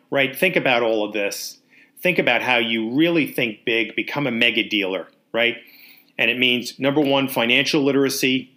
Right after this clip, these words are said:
Number two, creative problem solving. Number three, nurse-like empathy, or therapist-like empathy, as I call it. Number four, process management.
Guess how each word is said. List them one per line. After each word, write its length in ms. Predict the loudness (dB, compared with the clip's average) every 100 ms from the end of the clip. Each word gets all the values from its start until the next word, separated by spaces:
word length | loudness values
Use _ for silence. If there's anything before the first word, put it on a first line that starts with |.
| -6
Number 220 | -2 0
two, 440 | -2 0 0 0
creative 580 | -4 -2 2 4 2 -2 -10 -4
problem 360 | -2 0 -2
solving. 520 | -2 -2 -2 -2 -4 -6 -18 -20 -20 -6
Number 220 | -2 0
three, 520 | -2 0 0 0 -2 -12 _
nurse-like 920 | -2 2 2 0 0 2 2 0 0
empathy, 680 | 0 2 0 2 0 0 -10 _ _ _ -10
or 120 | -10
therapist-like 1080 | -6 0 2 2 0 -2 -2 -2 0 -2 -4
empathy, 440 | -4 -4 -2 0
as 140 | 0 0
I 120 | -2
call 300 | -2 0 0
it. 120 | -2 -12 _ -20 -20 -10 -2
Number 180 | 0 0
four, 600 | 2 4 4 2 -6 -20 _ -6
process 760 | 0 2 0 0 0 0 -4
management. 640 | -2 0 0 -2 -2 -4